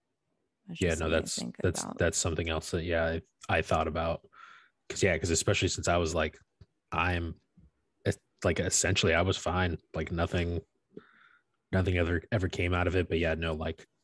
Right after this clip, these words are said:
Speaker 2: I was somewhat hesitant about certain interactions in cars
Speaker 1: Yeah.
Speaker 2: before that, just because of being like, yeah, like,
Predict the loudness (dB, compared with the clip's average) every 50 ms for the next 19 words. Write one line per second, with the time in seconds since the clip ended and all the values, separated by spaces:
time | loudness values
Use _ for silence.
0 | _ _ _ _ _ _ _ _ _ _ _ _ _ _ _ _ _ -20 -20 -20
1 | _ _ _ -2 2 4 4 4 4 4 2 2 2 2 2 2 4 2 2 2
2 | 2 2 2 2 0 -2 0 2 2 2 0 -2 _ -6 -2 0 2 2 2 0
3 | 0 -2 -2 -2 -2 -2 -4 -6 -6 -8 _ -8 -4 0 2 4 4 2 2 0
4 | -2 -2 -2 0 0 -2 -2 0 0 2 2 2 2 0 -2 -4 -8 -10 _ _
5 | _ _ _ _ _ _ _ _ _ _ _ -4 -4 -2 -4 -4 -6 -8 -6 -4
6 | -2 -4 -2 0 2 2 4 4 4 2 0 -2 -2 -4 -4 -4 -4 -4 -6 -2
7 | 0 2 2 2 2 0 -4 -4 -6 -6 -4 -2 -2 -2 -2 -2 -4 -4 -6 -6
8 | -6 -6 -6 -4 -6 -8 -8 -8